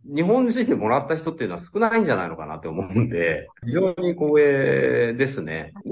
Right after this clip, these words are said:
それでまあ、こう受け取ったことを、こう中国の方でウェイボーで、発信させてもらったら、やっぱ中国の、あの、皆さんがやっぱ大変喜んでくれるっていう、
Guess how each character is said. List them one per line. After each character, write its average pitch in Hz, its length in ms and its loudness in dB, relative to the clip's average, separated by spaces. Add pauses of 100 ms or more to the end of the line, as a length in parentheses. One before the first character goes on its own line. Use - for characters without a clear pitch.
そ 202 60 2
れ 220 100 4
で 240 60 6
ま 202 420 2
あ、 - 160 -18
こ 170 180 4
う 160 60 6
受 175 140 2
け 180 40 -8
取 175 180 0
っ - 160 -14
た 170 200 2
こ 170 220 -4
と 175 180 -6
を、 185 200 2
こ 139 280 0
う - 20 -14
中 151 160 -6
国 87 540 -6
の 90 100 -8
方 92 140 -2
で 85 60 -2
ウ 95 80 -4
ェ 135 180 6
イ - 20 -6
ボ 76 300 -6 (300)
ー - 60 -6
で、 196 360 0 (220)
発 135 220 -4
信 139 120 -4
さ 131 120 -4
せ - 60 -12
て 139 60 -2
も 127 120 4
ら 123 80 4
っ 120 100 -4
た 127 60 2
ら、 110 80 2
や 113 80 -2
っ - 20 -2
ぱ 110 60 -6
中 147 140 -8
国 85 220 -6
の、 76 180 -8
あ 78 40 -10
の、 78 280 -4
皆 117 260 2
さ 107 120 0
ん - 100 -4
が 78 80 -6
や 78 40 -4
っ - 40 -8
ぱ - 100 -6
大 117 140 0
変 120 280 4
喜 143 100 4
ん - 20 2
で 104 80 2
く 92 100 -4
れ 92 100 0
る 123 160 -4
っ - 40 -20
て 92 100 -6
い 76 300 -8
う、 - 60 -20